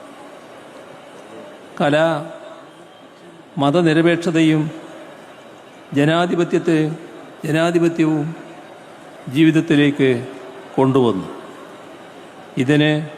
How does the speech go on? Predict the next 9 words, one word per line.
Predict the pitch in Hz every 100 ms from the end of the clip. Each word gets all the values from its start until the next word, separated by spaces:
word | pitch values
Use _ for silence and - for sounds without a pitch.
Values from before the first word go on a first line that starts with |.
| - - - - - - - - - - 147
ഏറ്റവും | 160 214 190 208 196
സഹായകമായത് | 151 175 180 175 170 165 165 156 160 170 - - - - - - - - - - - - 175
സ്കൂൾ | - 180 185 180
കലോത്സവങ്ങളാണ്. | 151 156 139 160 139 123 107 101 101 - - - - - - - - - - - - - - - 143
ഓരോ | 151 175 190
കാലത്തും | 180 175 180 185 185 208 196 - - - - - - - - - - - - - 165
ഏറ്റവും | 165 202 196 185
മികച്ച | 165 170 175 240 123 98 - - - - - - - - - - - -
ചില | -